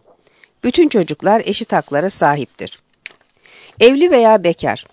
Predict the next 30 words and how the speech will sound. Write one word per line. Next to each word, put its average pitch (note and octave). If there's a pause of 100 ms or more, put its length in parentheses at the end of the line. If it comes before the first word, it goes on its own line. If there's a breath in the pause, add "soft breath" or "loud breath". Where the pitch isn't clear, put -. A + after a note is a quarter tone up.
her B3+
kadın G#3
çocuk G#3
doğurma G3+
hakkına D#3+
sahiptir. C#3+ (680 loud breath)
Evlilik A#3
ilişkisinden D3+
doğan F#3
çocuklarla E3 (280 loud breath)
evlilik G3+
dışı A#3
bir G#3+
ilişkiden F3+
doğan F3
çocuklar F3
arasında D#3
ayrımcılık D#3+
yapılamaz. C#3+ (680 loud breath)
Evlilik A3
dışında A#3
doğan A3
çocuklar, E3 (340)
evlilik G3+
içinde A3+
doğan G#3
çocuklarla D#3+
eşit -
haklara C3
sahiptir. C#3